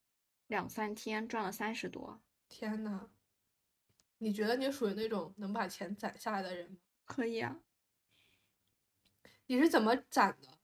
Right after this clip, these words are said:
Speaker 2: 就是我感觉只要把钱放在我的余额里面，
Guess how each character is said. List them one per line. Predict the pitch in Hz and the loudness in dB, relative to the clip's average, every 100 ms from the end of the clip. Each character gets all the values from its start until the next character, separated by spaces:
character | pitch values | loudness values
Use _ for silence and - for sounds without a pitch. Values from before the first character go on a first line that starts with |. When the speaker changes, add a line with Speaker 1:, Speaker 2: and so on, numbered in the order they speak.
| - | -4
Speaker 2:
就 | 285 | -2
是 | 285 285 226 202 - _ | 0 0 0 -2 -12 _
我 | 247 | 2
感 | 277 226 | 4 2
觉 | 202 | 2
只 | 240 | 0
要 | 208 | 0
把 | 208 190 | 0 -4
钱 | - 208 196 | -6 -6 -4
放 | 262 240 | -4 -2
在 | 247 | 0
我 | 214 202 | 0 0
的 | - 180 208 - | -4 -8 -8 -2
余 | 220 | 2
额 | 240 202 | 2 2
里 | 220 - | 0 -2
面， | 233 170 - | -6 -10 -14